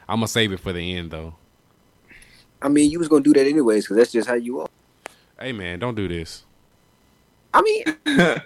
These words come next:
Speaker 2: I mean, it's one of your more endearing qualities. I'm not saying that's a bad thing. You know,
Speaker 1: Listen.
Speaker 2: that's just what it is.
Speaker 1: Listen, I'm a good person. I don't, I, I, I'm not a troll. Uh,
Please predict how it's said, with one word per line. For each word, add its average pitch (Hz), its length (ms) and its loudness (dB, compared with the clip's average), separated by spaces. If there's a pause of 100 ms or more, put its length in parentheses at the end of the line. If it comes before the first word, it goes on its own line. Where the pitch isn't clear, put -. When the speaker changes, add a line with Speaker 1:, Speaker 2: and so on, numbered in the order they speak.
(420)
Speaker 2:
I 202 80 -4
mean, 285 140 -2
it's 320 100 -4
one 254 120 -4
of 247 60 -6
your 233 100 -4
more 214 200 -4
endearing 190 360 0
qualities. 92 480 -8
I'm 127 100 -8
not 180 120 -8
saying 147 200 -4
that's 143 220 -8
a 147 80 -6
bad - 420 -6 (120)
thing. 90 380 -8 (880)
You 156 120 -2
know, 139 280 -4 (1000)
Speaker 1:
Listen. 117 320 -12
Speaker 2:
that's 107 140 -4
just 135 220 -4
what 151 180 0
it 156 120 -14
is. 302 280 -6 (240)
Speaker 1:
Listen, 92 340 -14
I'm 98 140 -8
a 92 60 -8
good 92 200 -12
person. 85 400 -12 (280)
I 95 60 -12
don't, - 300 -14
I, 92 240 -6
I, 95 80 -8
I'm 90 220 -8
not 92 160 -6
a 92 40 -8
troll. 90 580 -6
Uh, 85 200 -14